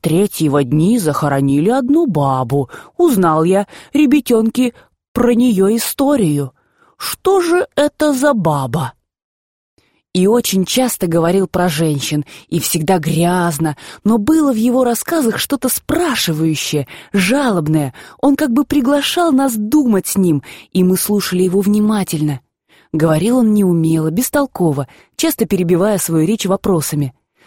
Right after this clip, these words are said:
Но от его рассказов оставались в памяти какие-то беспокоящие осколки и обломки. Спрашивают его: «Кто поджёг?»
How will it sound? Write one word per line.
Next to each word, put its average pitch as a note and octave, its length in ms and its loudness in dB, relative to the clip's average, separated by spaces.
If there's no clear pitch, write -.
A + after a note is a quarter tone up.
Но E3 120 4
от D#4 120 -2
его F3+ 260 0
рассказов F3 640 -2
оставались A3+ 540 -2
в - 100 -16
памяти C#4 360 0
какие-то B3+ 460 -2
беспокоящие A#3 920 0
осколки D4 520 -2
и C#4 100 2
обломки. A3 640 0
Спрашивают D3+ 680 -2
его: C#3 320 -4
«Кто - 280 -2
поджёг?» D#3+ 640 0